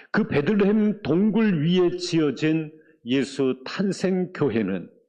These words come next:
세계에서 가장 오래된 교회 중에 하나입니다. 그런데 그 교회 출입문의 높이가 들어갈 때에 누구든지 어린아이가 아니면은 다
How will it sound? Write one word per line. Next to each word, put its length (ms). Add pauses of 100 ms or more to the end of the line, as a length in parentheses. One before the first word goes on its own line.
(500)
세계에서 600
가장 680
오래된 680
교회 320
중에 560 (240)
하나입니다. 640 (1000)
그런데 360
그 240
교회 420
출입문의 840 (220)
높이가 680 (420)
들어갈 440
때에 320
누구든지 960 (680)
어린아이가 640
아니면은 500
다 400